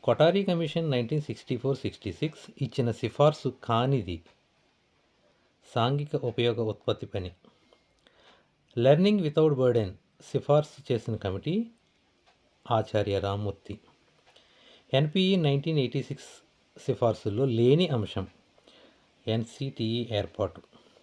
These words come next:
కమిషన్ సిఫార్సు దాని యొక్క ఫలితంలో తప్పుగా జతపరిచినది గుర్తించండి. గురుకుల పాఠశాలలు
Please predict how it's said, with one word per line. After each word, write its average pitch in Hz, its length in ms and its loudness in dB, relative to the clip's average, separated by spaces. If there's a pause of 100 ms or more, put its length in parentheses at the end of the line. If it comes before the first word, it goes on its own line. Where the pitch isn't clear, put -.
(480)
కమిషన్ 165 440 2
సిఫార్సు 131 600 0
దాని 113 280 0
యొక్క 110 180 -4
ఫలితంలో 120 720 0 (500)
తప్పుగా 165 540 2
జతపరిచినది 113 840 -2
గుర్తించండి. 104 640 -8 (1400)
గురుకుల 139 340 2
పాఠశాలలు 110 680 0